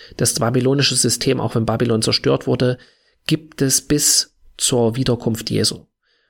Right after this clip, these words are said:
Und das siehst du auch in der Offenbarung, da wird auch über die große Hure Babylon geredet. Und eine Sache, da werden wir noch in Zukunft, ähm, mehr im Detail drauf eingehen, auf Babylon.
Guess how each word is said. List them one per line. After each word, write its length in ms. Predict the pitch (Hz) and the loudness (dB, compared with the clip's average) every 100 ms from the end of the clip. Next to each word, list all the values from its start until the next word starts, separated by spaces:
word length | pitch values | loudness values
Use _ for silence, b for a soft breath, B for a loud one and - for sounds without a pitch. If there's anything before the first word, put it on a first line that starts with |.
| b | b
Und 180 | - 120 | -2 0
das 100 | 110 | 2
siehst 200 | 143 - | 0 0
du 60 | 113 | 0
auch 80 | |
in 60 | 120 | 0
der 80 | 113 | 0
Offenbarung, 580 | - 107 117 151 143 131 | -2 0 0 2 0 0
da 120 | 113 | 0
wird 140 | 117 | 0
auch 140 | - - | -2 -4
über 200 | - 113 | -2 -2
die 120 | 117 | -4
große 320 | - 127 131 | -2 0 2
Hure 240 | 117 123 | 0 -2
Babylon 420 | - 127 135 127 131 | -2 -2 0 0 0
geredet. 580 | 127 131 139 147 - _ _ _ _ _ _ _ | 0 0 0 -2 -6 _ _ _ _ _ _ _
Und 340 | 147 135 123 - - _ | -2 0 -2 -8 -12 _
eine 340 | 120 143 165 | -2 0 2
Sache, 600 | 147 131 135 147 147 151 - _ _ _ - | 0 -2 0 0 0 0 -6 _ _ _ -6
da 140 | 117 | -2
werden 120 | 120 | 0
wir 60 | 123 | 0
noch 120 | 117 | 0
in 80 | 113 | -2
Zukunft, 580 | - 156 143 - - - - | -2 -2 -6 -6 -6 -4 -2
ähm, 400 | 131 120 117 113 | -2 0 2 2
mehr 160 | 120 120 | 2 2
im 80 | 113 | 0
Detail 280 | 110 - | 0 -2
drauf 220 | 139 127 - | 0 -2 -2
eingehen, 300 | 123 135 131 | -2 -2 -2
auf 180 | 113 | -4
Babylon. 560 | - 123 120 110 120 139 | -2 0 0 2 0 -4